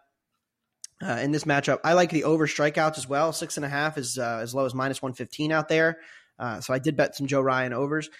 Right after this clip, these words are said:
And then, you know, Littell continues to, uh, beat the market projections and the Bad X projections. And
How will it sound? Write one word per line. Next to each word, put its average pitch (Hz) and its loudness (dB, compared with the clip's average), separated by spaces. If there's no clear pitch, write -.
And 180 0
then, 214 2
you 208 4
know, 190 6
Littell 220 4
continues 190 0
to, 147 2
uh, 127 -4
beat 202 -2
the 160 0
market 156 0
projections 160 -2
and 123 -6
the 120 -8
Bad 135 2
X 143 -2
projections. 147 -2
And 127 -4